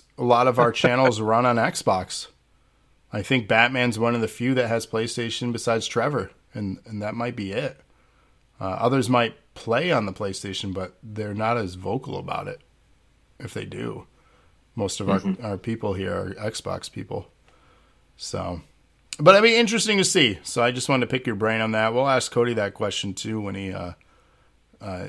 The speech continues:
Speaker 1: ends up joining us. He said he'll be here close to nine, so we got another twenty minutes or so. Trevor says, "I played Destiny one and two, not a game I care about." And that's the thing, I tried it. I gave both games a try. Hell, I even bought a custom P S four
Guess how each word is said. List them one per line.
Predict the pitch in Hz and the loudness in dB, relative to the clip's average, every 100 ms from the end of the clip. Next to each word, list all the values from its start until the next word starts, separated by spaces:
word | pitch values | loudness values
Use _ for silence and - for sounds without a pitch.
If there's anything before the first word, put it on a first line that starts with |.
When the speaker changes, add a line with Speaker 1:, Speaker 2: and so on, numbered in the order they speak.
| - | -8
Speaker 1:
ends | 117 110 | -4 -2
up | |
joining | 101 110 113 110 | 0 2 2 0
us. | 101 | 0
He | 120 | -2
said | - | 0
he'll | 110 | 0
be | 98 107 | 0 -2
here | 98 | -4
close | - - 98 - | -4 -4 -2 -2
to | 92 | -4
nine, | 92 98 98 92 | -2 0 0 -4
so | - | -6
we | 95 | -6
got | 92 | -4
another | 92 90 92 | -4 -4 -6
twenty | - 104 98 95 | -6 -6 -6 -4
minutes | 95 95 95 | -4 -6 -6
or | 104 | -8
so. | 98 - 104 98 - - - - | -6 -4 -4 -6 -10 -20 -18 4
Trevor | 151 | 6
says, | 156 151 | 8 6
"I | 143 | 6
played | - 165 | 6 4
Destiny | 139 147 147 143 | 6 2 4 4
one | 127 | 4
and | 127 117 | 4 2
two, | - 127 | 0 2
not | 117 113 | 2 2
a | 120 | 0
game | 107 110 | 0 0
I | 104 | 0
care | 101 101 | 0 -4
about." | 92 90 - - - - | -4 -6 -8 -12 -20 -8
And | - 247 | 2 4
that's | 247 | 6
the | 214 | 4
thing, | 220 233 | 4 4
I | 190 | 4
tried | 226 196 196 170 | 4 4 4 4
it. | 104 | 2
I | 151 | 0
gave | 156 208 175 | 0 2 4
both | 127 180 190 | 6 4 4
games | 151 127 | 2 0
a | 117 | 0
try. | - 120 110 | 4 6 6
Hell, | 92 127 151 | 4 4 6
I | 160 | 6
even | 185 180 131 | 6 6 6
bought | 120 139 | 8 6
a | 120 | 4
custom | - 123 - 113 95 | 4 0 2 -2 -2
P | 113 | -2
S | 101 | -4
four | - 110 104 82 | 0 2 2 0